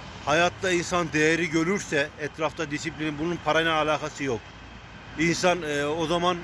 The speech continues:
kendisi de hayatına değer katıyor, çevresine değer katıyor. Üç kuruşu da olsa iyi şeyler yapmaya çalışıyor,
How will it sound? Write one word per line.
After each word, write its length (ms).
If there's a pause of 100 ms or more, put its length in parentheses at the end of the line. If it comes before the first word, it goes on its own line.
(420)
kendisi 440
de 80
hayatına 580
değer 260
katıyor, 440 (280)
çevresine 580
değer 300
katıyor. 420 (300)
Üç 140
kuruşu 320
da 60
olsa 480 (540)
iyi 160
şeyler 320
yapmaya 420
çalışıyor, 560